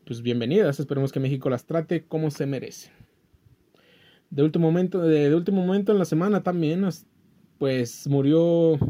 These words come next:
una gran leyenda del rock and roll, pues Charlie Watts, baterista de los Rolling Stones,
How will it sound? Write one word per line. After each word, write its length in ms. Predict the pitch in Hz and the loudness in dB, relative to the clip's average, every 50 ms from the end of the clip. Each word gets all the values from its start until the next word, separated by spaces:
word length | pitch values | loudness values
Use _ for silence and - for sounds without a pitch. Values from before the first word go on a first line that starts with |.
| - - - _ _ _ _ _ _ - | -4 -8 -18 _ _ _ _ _ _ -8
una 140 | 143 151 147 | -6 -4 -2
gran 220 | 147 151 151 151 | -2 0 0 2
leyenda 320 | 151 147 143 147 151 151 139 | 2 2 2 2 0 0 0
del 100 | 131 131 | 0 0
rock 160 | 139 139 139 | -2 -2 -2
and 140 | 135 127 131 | -4 -2 0
roll, 280 | 156 180 202 202 175 | 0 0 0 -2 -4
pues 460 | 170 - 170 170 175 165 156 - - | -4 -6 -4 -2 -2 -4 -4 -6 -12
Charlie 300 | - - 175 170 175 170 | -6 -4 -2 -2 0 -2
Watts, 420 | 151 147 170 170 165 143 143 139 139 | 0 0 0 0 0 -2 -4 -4 -4
baterista 560 | 139 127 - 135 131 139 139 - 156 143 131 | -6 -4 -2 -2 -2 -2 -2 0 -2 0 0
de 100 | 127 123 | 0 0
los 80 | 120 120 | 0 0
Rolling 300 | 120 139 170 185 175 165 | 0 0 2 2 0 0
Stones, 560 | 143 - - 160 156 151 147 - - - | -2 -4 -4 -4 -2 -2 -4 -8 -12 -20